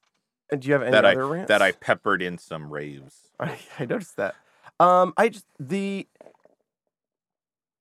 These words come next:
Speaker 1: they brought the team together last year very slowly. By the end, it felt like we had a good
Speaker 2: Mm-hmm.
Speaker 1: team. I think people really resonated with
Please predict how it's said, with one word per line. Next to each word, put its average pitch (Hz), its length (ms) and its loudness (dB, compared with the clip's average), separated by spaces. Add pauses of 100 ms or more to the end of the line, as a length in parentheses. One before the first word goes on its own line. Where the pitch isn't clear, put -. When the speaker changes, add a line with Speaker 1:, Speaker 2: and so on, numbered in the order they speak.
(260)
Speaker 1:
they 175 540 0
brought 151 360 2
the 175 80 -8
team 165 540 -4
together 135 520 -2
last 107 440 0
year 139 200 -4
very 117 260 -4
slowly. 123 500 -4
By 110 180 0
the 107 160 -8
end, 110 220 -6
it - 100 -12
felt - 260 -4
like 110 140 -6
we 110 120 -10
had 107 120 -6
a 104 60 -8
good 104 540 -8 (340)
Speaker 2:
Mm-hmm. 123 120 -10 (260)
Speaker 1:
team. 123 560 -8
I 113 80 -8
think 117 180 -12
people 123 300 -12
really 120 240 -8
resonated 110 880 -6
with 104 320 -4